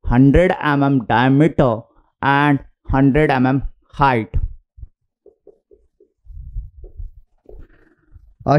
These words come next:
shell of hundred M M diameter and hundred M M height with corner radius of point four, corner radius point four M M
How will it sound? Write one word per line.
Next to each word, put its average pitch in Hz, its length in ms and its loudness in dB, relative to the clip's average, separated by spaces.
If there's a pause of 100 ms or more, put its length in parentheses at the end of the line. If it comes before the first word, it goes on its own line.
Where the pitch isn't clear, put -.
(120)
shell 196 320 2 (120)
of - 140 -2
hundred 156 380 2
M 165 80 0
M 214 220 2 (280)
diameter 170 480 0 (100)
and 165 120 -2 (100)
hundred 160 320 2
M 175 160 2
M 160 160 -2 (140)
height 170 400 2 (240)
with 196 360 2
corner 214 400 4
radius 185 520 4 (520)
of 208 300 4
point 185 300 6
four, 117 400 -2 (600)
corner 180 360 4
radius 135 380 2 (140)
point 135 260 4 (500)
four 143 420 4 (380)
M 127 240 4
M 117 140 0